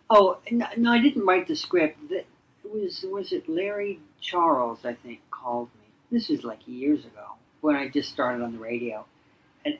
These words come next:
asked if I would be interested in writing, if I'd ever thought about writing for television, or if I'd ever, what, what I thought of Seinfeld. I'd never seen the show. And so I watched the show,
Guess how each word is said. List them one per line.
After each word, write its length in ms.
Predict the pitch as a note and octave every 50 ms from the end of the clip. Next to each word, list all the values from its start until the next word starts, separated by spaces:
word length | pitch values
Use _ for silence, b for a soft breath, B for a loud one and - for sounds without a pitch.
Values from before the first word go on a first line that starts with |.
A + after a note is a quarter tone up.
| -
asked 380 | D#3+ D#3 D#3 D#3 D3+ - - -
if 140 | D3+ C#3+ -
I 80 | C3+
would 180 | C#3 C#3 C3 B2+
be 140 | C#3 C#3 C3+
interested 360 | C3 - - - - C#3 C3
in 160 | B2+ B2+ B2+
writing, 400 | B2+ B2 B2 B2+ B2+ A#2+ B2 B2+ - _ _ _ _ _ _ _
if 120 | - - -
I'd 160 | D3+ D3+ D3
ever 160 | C#3 C3+ C3
thought 200 | - C3+ B2 A#2+
about 200 | A2+ A2 A2+ -
writing 240 | A#2+ A2+ A2+ A2+ G#2+ - -
for 80 | - - _ _ _ _ _ _
television, 400 | A#2+ A2+ A2 - _ - _ _ _ _
or 340 | _ _ _ _ _ - A2+
if 40 | A2
I'd 40 | G#2+
ever, 140 | G#2+ A2+ A#2 _ _ _ _ _ _ _ _ _
what, 180 | C#3 C3+ C3+ -
what 160 | - C3+ B2+ C3
I 60 | B2+
thought 220 | - - B2 A#2
of 60 | A2+ -
Seinfeld. 480 | - C#3 B2 B2+ A#2+ - A2+ A2 A2+ - - -
I'd 120 | C3+ C3+
never 160 | C#3+ D3 C#3+
seen 320 | C#3 - - C#3 C3 A#2+ A#2
the 60 | -
show. 320 | - - F3 E3 C3+ A2 - - _ _ _ _ _ _ _ _ _ _ _ _ _ _ _ _ _
And 100 | - D3 -
so 100 | D3+ C#3
I 140 | B2+ B2
watched 560 | A#2+ A#2+ A#2+ B2+ C3+ D3 E3 - - - - C3+
the 60 | B2
show, 420 | - - - B2+ A2+ G#2+ G#2 G#2